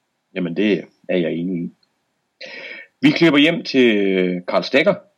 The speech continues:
og de er netop blevet færdige med aftensmaden. Karl, han går hen og åbner en, en skodde foran et vindue, men, øh, Sam, han advarer ham imod det, øh, mens han får fortalt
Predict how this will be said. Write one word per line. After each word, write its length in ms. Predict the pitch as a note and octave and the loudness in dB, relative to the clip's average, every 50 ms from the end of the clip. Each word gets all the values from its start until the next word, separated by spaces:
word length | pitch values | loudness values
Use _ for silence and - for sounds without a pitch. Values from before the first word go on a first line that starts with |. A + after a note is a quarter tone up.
| _ _ _ - | _ _ _ -4
og 160 | G#2+ G#2+ A2 | -4 0 4
de 100 | C3+ C#3 | 6 6
er 40 | C3 | 6
netop 280 | B2+ B2 C3+ C3 - | 8 8 6 4 4
blevet 220 | - G2 F#2+ F2+ - | 2 -2 -2 -2 -2
færdige 320 | - G2 G#2 G#2 G2+ F#2+ | 0 2 2 2 0 -2
med 140 | F2 E2 D#2+ - | -6 -6 -2 0
aftensmaden. 760 | - - - - C#3+ A2+ G#2+ - G#2+ A2 G#2 - F2+ F2 - _ _ _ _ _ _ | 0 0 0 0 -2 -2 2 4 6 6 6 4 2 -6 -12 _ _ _ _ _ _
Karl, 200 | - - C3+ A#2+ | 0 2 2 4
han 160 | G#2+ A#2 B2+ | 4 2 2
går 120 | A#2 A#2+ G#2 | 2 0 0
hen 160 | A#2 B2+ - - | 0 0 0 0
og 560 | - F#2+ F#2+ F#2 F#2 F#2 E2+ E2 - - - | 2 2 2 2 2 0 0 0 0 0 0
åbner 300 | G#2 A2 B2 A#2 A#2+ A2 | 0 0 0 2 0 0
en, 560 | F#2 - F#2+ G2+ F#2+ - F2 F2 F2 F2 E2+ E2+ E2+ - - - - _ | 0 0 -2 -4 -6 -6 -8 -10 -10 -10 -12 -12 -14 -18 -20 -20 -18 _
en 60 | F2+ F2 | -12 -10
skodde 520 | - - G2 G2 G2+ A2+ B2+ C3+ B2+ - - - | -2 2 4 4 6 6 4 4 2 0 -4 -6
foran 260 | G2 G2 F2+ F2 F2+ | -4 -4 -4 -4 -6
et 120 | F2+ F2 | -6 -2
vindue, 340 | G2+ A#2+ C#3+ C#3 C3+ G#2 - - _ _ _ - - - _ _ _ - | 0 0 2 2 0 -2 -2 -6 _ _ _ -20 -20 -20 _ _ _ 2
men, 420 | A#2 G#2+ G#2+ G#2 G#2 G2 G2 F#2+ - - G#2+ | 2 4 4 4 2 0 -4 -8 -8 -6 -4
øh, 300 | G2+ G2 F#2+ F#2 F#2 F2+ | -2 0 0 0 -2 -2
Sam, 300 | - - A#2+ A#2+ B2 B2 | 0 2 2 2 2 2
han 120 | B2 A#2 | 0 0
advarer 400 | G#2+ G#2 A#2 A#2 A2+ G#2 F2+ F2 F2+ | 2 2 2 2 0 0 -2 -2 -4
ham 100 | F#2 F2+ | -6 -4
imod 260 | F#2 G2+ B2 C3+ - | -2 0 0 0 -2
det, 100 | - - - _ _ _ _ _ _ _ _ _ _ G2 | -4 -8 -14 _ _ _ _ _ _ _ _ _ _ -14
øh, 260 | F2 D2+ D2 C2+ B1+ C2+ - - - - - | -12 -12 -12 -12 -14 -14 -16 -18 -20 -14 -4
mens 380 | F#2 G#2+ A#2 - - - - | -2 0 0 0 -2 -4 -4
han 240 | - - G#2 G2+ G2 | -2 -2 -2 -2 -4
får 240 | - - - G2+ F#2 | -4 -4 -4 -4 -4
fortalt 580 | - - - F2+ - A2+ G#2 - - - - | -6 -8 -10 -4 -2 -2 -2 -2 -4 -10 -16